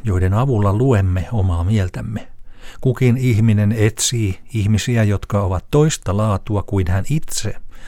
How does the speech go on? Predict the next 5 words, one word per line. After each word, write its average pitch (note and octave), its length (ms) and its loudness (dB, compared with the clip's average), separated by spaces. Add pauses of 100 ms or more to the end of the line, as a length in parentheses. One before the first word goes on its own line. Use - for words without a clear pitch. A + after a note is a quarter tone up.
(120)
ja G2 160 0
hyviä B2 520 4
laatuaan. F#2 840 -2 (800)
Se - 240 -6
on, A#2 260 4